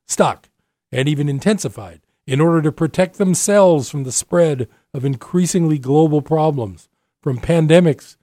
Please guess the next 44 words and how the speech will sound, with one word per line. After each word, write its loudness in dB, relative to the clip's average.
and -2
transnational 2
terrorism, 2
oh 2
my 0
goodness, 0
to 2
environmental 4
crises, 0
lions 2
and -4
tigers -2
and -2
bears, 0
and -4
rising 2
poverty. -2
Leaders 4
around 2
the 2
world 2
took -2
a 0
firmer 0
grip -2
on -2
power." -2
All -14
right. -20
I'm -8
not -4
gonna -8
read -6
any -8
more -8
of -8
this. -12
It -20
makes -8
me -12
sick -12
to -10
my -6
stomach. -8